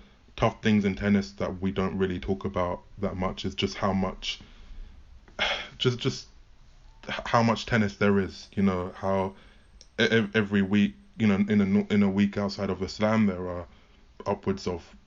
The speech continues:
you know, four, five, six, seven tournaments, and, you know, unless you're a, a really,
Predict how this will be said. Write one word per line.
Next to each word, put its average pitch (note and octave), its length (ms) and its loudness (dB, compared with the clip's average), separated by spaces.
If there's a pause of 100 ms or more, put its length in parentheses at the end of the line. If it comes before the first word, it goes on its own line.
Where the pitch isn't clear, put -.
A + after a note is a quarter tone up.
you G#2 120 -4
know, E2+ 140 -8
four, - 680 0
five, G2 360 0
six, - 300 -4
seven G2 300 0
tournaments, G2 600 2
and, F2 260 -8 (1000)
you G#2 120 4
know, F#2+ 260 2 (220)
unless G#2 400 2
you're G2 380 2 (640)
a, G2 160 2 (180)
a G2+ 80 0
really, F#2+ 460 0